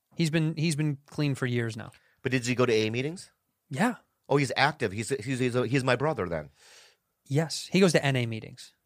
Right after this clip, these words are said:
Speaker 2: Yeah, but he's my brother.
Speaker 1: Sure.
Speaker 2: Oh.
Speaker 1: Yeah, yeah, yeah.
Speaker 2: That's cool.
Speaker 1: Yeah, he's also much older now, so I don't, he doesn't go as much as he used to. But, um,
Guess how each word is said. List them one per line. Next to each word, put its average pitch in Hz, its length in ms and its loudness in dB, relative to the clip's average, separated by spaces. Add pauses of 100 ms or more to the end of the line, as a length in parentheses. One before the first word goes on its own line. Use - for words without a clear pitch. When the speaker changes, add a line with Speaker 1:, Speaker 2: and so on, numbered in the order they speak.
(160)
Speaker 2:
Yeah, 185 120 2
but 120 140 4
he's 120 220 0
my 117 120 6
brother. 104 400 -4 (320)
Speaker 1:
Sure. 208 360 -2 (160)
Speaker 2:
Oh. 147 720 -8
Speaker 1:
Yeah, 131 120 4
yeah, 127 140 2
yeah. 127 160 0 (200)
Speaker 2:
That's - 160 -10
cool. 196 440 -8
Speaker 1:
Yeah, 143 180 4 (380)
he's 196 140 6
also 233 240 8
much 165 180 2
older 180 280 6
now, 131 140 4
so 139 160 4
I 139 120 4
don't, 156 120 -2
he 160 80 2
doesn't 160 160 2
go 151 160 4
as 135 60 2
much 139 180 2
as 127 80 -4
he 127 60 0
used 156 260 0
to. 135 100 2
But, 123 220 0
um, 123 340 2